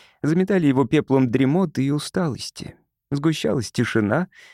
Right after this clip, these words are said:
отчетливее слышался разговор скрипучих мачт с ветром. Кого-то одолевал сон, остальные с головой погружались в те отрадные дела, на которые вечно не хватает времени. Игры, споры,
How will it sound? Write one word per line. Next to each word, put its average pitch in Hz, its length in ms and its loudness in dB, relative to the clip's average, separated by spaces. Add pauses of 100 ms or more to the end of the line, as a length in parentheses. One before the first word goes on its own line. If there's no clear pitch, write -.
(320)
отчетливее 175 600 0
слышался 147 440 0
разговор 123 460 2
скрипучих 120 640 -4
мачт 95 540 -4 (100)
с - 140 -10
ветром. - 540 -6 (680)
Кого-то 190 380 0
одолевал 110 460 2
сон, 190 440 -2 (520)
остальные 226 420 0
с 208 40 -4
головой 170 340 2
погружались 156 600 0
в - 100 -16
те 135 140 2
отрадные 123 540 2
дела, 139 320 2
на 147 120 2
которые 123 380 0
вечно 175 380 -2
не 160 140 0
хватает 113 600 -2
времени. - 640 -6 (160)
Игры, 123 460 -2
споры, 123 580 0